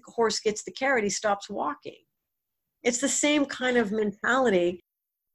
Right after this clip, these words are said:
with sex and a man. You know, once they get it, they're not interested in that woman. If they weren't interested in her to begin with,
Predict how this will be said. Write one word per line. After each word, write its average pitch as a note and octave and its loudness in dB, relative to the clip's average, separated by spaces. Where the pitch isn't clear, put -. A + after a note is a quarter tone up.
with G3+ 2
sex - 2
and G#3 2
a G#3 2
man. A3 -2
You G3+ 2
know, F#3+ 2
once G3+ 0
they A#3+ 4
get A3 6
it, G3+ 2
they're A#3 8
not B3+ 6
interested A#3+ 0
in G3 2
that F#3 -2
woman. F3+ -2
If F#3+ -2
they A3 4
weren't A#3+ 2
interested A3 -2
in F3+ -2
her F3+ -2
to F3 -2
begin E3+ 0
with, A#3+ 0